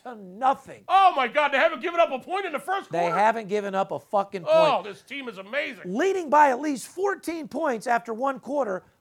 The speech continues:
Speaker 1: five times already this season.
Speaker 2: Woo!
Speaker 1: The, I mean, they have done
Speaker 2: Sounds like a pretty good first quarter bet, huh?
Speaker 1: Well, they're now at an amazing fourteen, one and two against the spread over their last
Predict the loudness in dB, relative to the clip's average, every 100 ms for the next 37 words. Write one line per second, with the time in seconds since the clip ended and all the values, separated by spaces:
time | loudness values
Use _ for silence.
0 | _ 0 2 2 -2 -4 -4 0 0 2
1 | -2 -2 -6 0 4 6 6 4 -4 _
2 | _ _ -8 -6 -4 -4 -4 -6 -8 -6
3 | -4 -2 -2 -2 2 4 2 -2 -4 -8
4 | -8 -6 -6 -6 -6 -2 -2 -2 -6 -4
5 | -4 -6 -2 2 4 4 0 4 4 4
6 | 2 0 -2 -2 -4 -10 -10 -4 -4 -4
7 | -6 -6 -6 0 2 2 0 -6 -4 -4
8 | -6 -6 -6 -6 -14 -6 -2 -2 -4 _
9 | _ -2 0 0 -2 -2 -2 -4